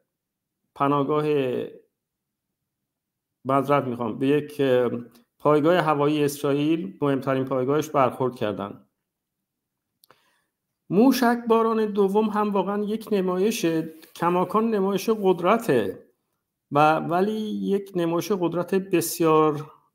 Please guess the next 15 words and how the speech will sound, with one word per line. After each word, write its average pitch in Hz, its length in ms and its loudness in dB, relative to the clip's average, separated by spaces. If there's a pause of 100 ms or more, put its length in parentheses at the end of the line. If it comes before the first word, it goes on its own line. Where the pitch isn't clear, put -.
(140)
اه، 147 100 -2 (320)
اساسی 143 600 0
تریه، 139 540 2
پرزورتریه. 139 1120 4 (1500)
خب، 160 360 0
اه، 139 380 2 (400)
در 147 320 2
این 165 140 0
موقع 165 640 0 (680)
جمهوری 175 420 4
اسلامی، 175 800 0 (560)
ام، 123 560 -2
سه - 420 0
تا 190 520 2 (880)
پایگاه 160 480 2